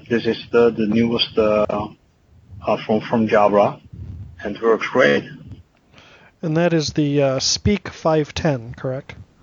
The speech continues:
Speaker 1: Yeah, yeah, correct.
Speaker 2: Yeah, and I, and that's, um, I, I think I reviewed the, the four ten, um, early last year. Um, by far a fabulous piece of equipment, and the five ten now builds, uh,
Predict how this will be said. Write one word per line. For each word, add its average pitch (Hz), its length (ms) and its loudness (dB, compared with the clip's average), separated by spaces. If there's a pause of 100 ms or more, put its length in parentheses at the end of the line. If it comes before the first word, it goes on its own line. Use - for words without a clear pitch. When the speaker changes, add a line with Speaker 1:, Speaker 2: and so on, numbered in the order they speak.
(100)
Speaker 1:
Yeah, 147 220 0 (260)
yeah, 123 200 0
correct. 104 360 -2 (200)
Speaker 2:
Yeah, 139 400 -2
and 165 160 0
I, 170 120 2
and 175 320 0
that's, - 380 -2 (100)
um, 160 560 2 (240)
I, 180 140 2
I 185 100 2
think 185 200 0
I 156 120 4
reviewed 151 440 -2
the, 151 220 0
the 160 120 -4
four 175 260 2
ten, 143 520 -4 (100)
um, 143 480 -4
early 156 260 4
last 139 360 -2
year. 147 400 0 (500)
Um, 139 400 -8 (180)
by 160 360 2
far 156 340 2
a 147 180 -2
fabulous 156 1000 0 (320)
piece 147 240 -2
of 139 100 -2
equipment, 135 500 0
and 135 120 -4
the - 40 -4
five 147 320 0
ten 139 240 -2
now 131 260 -4 (220)
builds, 143 500 0
uh, 131 260 0